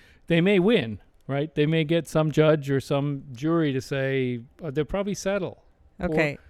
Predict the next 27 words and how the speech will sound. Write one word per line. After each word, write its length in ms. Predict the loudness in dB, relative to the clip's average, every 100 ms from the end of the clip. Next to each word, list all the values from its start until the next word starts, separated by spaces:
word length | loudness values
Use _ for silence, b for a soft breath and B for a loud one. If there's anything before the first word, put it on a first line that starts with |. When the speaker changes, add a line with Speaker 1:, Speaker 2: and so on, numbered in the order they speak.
| -12
Speaker 2:
here 200 | -4 0
Speaker 1:
poor 160 | 2 2
Speaker 2:
we 60 |
go. 40 | 2
Speaker 1:
Reese's. 520 | 0 -2 -6 -12 -10
We 120 | -6 -4
get 180 | -6
fewer 400 | -6 -4 0 0
peanut 320 | 0 -2 -2 -2
butter 200 | -2 -4
cups 280 | -6 -8
'cause 200 | -8 -8 -8
of 80 | -10 -14 -16 _
this 180 | -6 -6 -8 _ -14
kind 200 | -10 -10
of 80 | -12
stuff. 220 | -18 -20 -20 -4
Speaker 2:
Woman 340 | 0 0 0
sues 260 | -2 -6 -4
Hershey 400 | -2 -2 -2 -6
for 140 | -6 -6
selling 360 | -4 -2 -4
Reese's 340 | -6 -6 -6 -8
peanut 300 | -6 -6 -2
butter 200 | -2 -2
pumpkins 480 | -4 -6 -6 -8
without, 380 | -6 -2 -2 -2